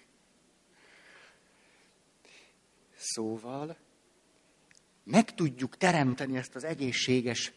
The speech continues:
részt, van bennünk, kidolgozhatjuk. És miközben itt van ez a nehéz, sebzett, gyönge, mások után kiáltó, kapaszkodó, aközben ide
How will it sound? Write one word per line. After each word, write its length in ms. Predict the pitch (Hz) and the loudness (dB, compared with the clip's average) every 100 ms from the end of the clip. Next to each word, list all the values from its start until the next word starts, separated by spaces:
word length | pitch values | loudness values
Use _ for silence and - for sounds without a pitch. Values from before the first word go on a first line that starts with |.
| - | -6
részt, 520 | 117 117 165 - - - | -2 0 0 -4 -6 4
van 320 | 170 196 185 | 8 10 8
bennünk, 580 | 156 123 110 101 98 - - - | 6 4 2 -2 -6 -14 -20 -4
kidolgozhatjuk. 880 | 202 175 160 147 - 143 - 156 - - - _ _ _ - - - | 0 2 2 0 -4 -6 -10 -12 -12 -20 -20 _ _ _ -20 -20 -10
És 160 | 123 | -4
miközben 480 | 160 - 143 131 131 | -4 0 0 4 2
itt 160 | 170 - | 2 0
van 140 | 131 | -2
ez 120 | 123 | -2
a 60 | 107 | 0
nehéz, 580 | 117 135 185 202 - - _ _ _ _ _ _ _ - _ _ _ _ _ _ _ - - | 0 0 -2 -4 -6 -12 _ _ _ _ _ _ _ -20 _ _ _ _ _ _ _ -18 -2
sebzett, 720 | - 127 131 156 156 - - _ | 2 2 4 2 2 -6 -20 _
gyönge, 560 | 131 139 143 147 147 - - - | 4 6 4 2 0 -8 -20 2
mások 380 | 143 139 139 139 | 6 6 4 0
után 300 | 127 113 107 | 0 0 2
kiáltó, 580 | 151 147 139 139 139 | 4 4 4 2 0
kapaszkodó, 760 | 139 139 131 - 143 139 147 143 - - _ _ _ _ _ _ _ _ _ _ _ _ _ | 0 -2 -2 -2 -2 0 0 -2 -12 -20 _ _ _ _ _ _ _ _ _ _ _ _ _
aközben 420 | 143 - 135 120 | -8 -4 -6 -4
ide 280 | 156 147 131 | -4 -2 -4